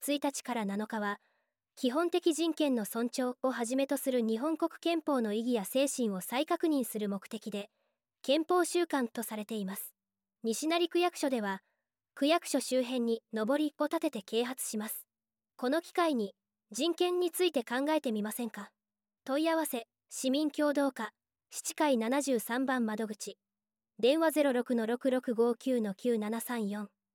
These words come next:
カラスの被害に遭わないために。カラスは春先に高い木の枝などに巣を作り、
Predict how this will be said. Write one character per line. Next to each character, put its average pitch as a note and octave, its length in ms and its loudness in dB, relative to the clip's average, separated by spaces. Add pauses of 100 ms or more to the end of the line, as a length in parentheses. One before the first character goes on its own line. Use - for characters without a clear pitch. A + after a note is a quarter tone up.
(180)
カ D#4 140 -2
ラ F4+ 100 2
ス D4+ 140 -2
の B3+ 80 0
被 C4 160 -4
害 C#4 180 2
に G3+ 160 -2
遭 G3 60 -4
わ C4+ 100 0
な D4+ 100 0
い B3+ 60 -4
た G#3 140 -10
め G#3+ 120 -4
に。 F#3+ 140 -10 (640)
カ D#4 140 2
ラ E4 120 2
ス C#4+ 120 0
は A#3 140 0
春 A#3 240 0
先 D#4 240 0
に D4+ 120 0
高 D#4+ 280 0
い E4+ 80 2
木 D4 120 -2
の A#3 140 2
枝 G3+ 160 0
な C4+ 140 2
ど C4 80 0
に G#3 100 0
巣 B3 220 0
を B3+ 80 2
作 - 260 -4
り、 G#3 160 -8